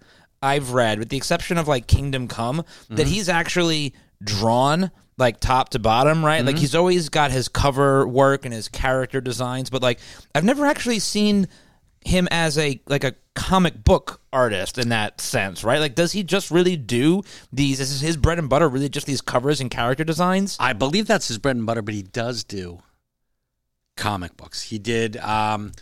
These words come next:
Speaker 2: something that just came out, like, little less than a year ago. It was called, uh, Fantastic Four Full Circle.
Speaker 1: Okay.
Speaker 2: And it's fully painted, and it was just, it was, like, a part of a concept that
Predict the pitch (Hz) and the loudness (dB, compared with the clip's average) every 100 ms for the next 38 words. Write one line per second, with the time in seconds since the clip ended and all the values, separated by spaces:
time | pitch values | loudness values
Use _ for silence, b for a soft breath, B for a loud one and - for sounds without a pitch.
0 | b b - 139 139 127 117 107 - _ | b b -4 -4 -2 -2 -2 -4 -8 _
1 | _ _ _ _ - 143 143 - 131 120 | _ _ _ _ -4 -2 -2 -2 -4 -4
2 | 110 104 87 - - 98 - - - 113 | -4 -6 -10 -18 -18 -18 -18 -20 -16 -10
3 | 156 135 123 120 98 95 104 92 80 - | -8 -6 -8 -8 -10 -8 -10 -10 -12 -14
4 | - - 113 120 107 110 101 123 113 131 | -18 -10 -4 -2 -2 0 -2 -2 -4 -2
5 | 117 - - 110 92 110 98 - 90 - | -4 -4 -6 -6 -4 -4 -4 -6 -8 -14
6 | 78 - - 202 139 240 - B B 104 | -20 -10 -4 -2 0 -2 -4 B B -6
7 | 104 - - 135 143 - 117 107 117 113 | -6 -6 -4 -2 0 0 0 -2 -6 -4
8 | 117 117 123 120 120 113 - - b b | -6 -6 -4 -2 -2 -4 -6 -8 b b
9 | _ _ _ - 151 - - - 131 135 | _ _ _ -8 -6 -6 -10 -16 -12 -8
10 | 139 131 127 - - 117 113 - _ - | -6 -4 -6 -10 -10 -8 -10 -16 _ -6
11 | 170 190 131 - - 156 165 - 156 - | -2 -2 -2 -6 -4 -2 -2 0 -2 0
12 | 113 101 | -2 -4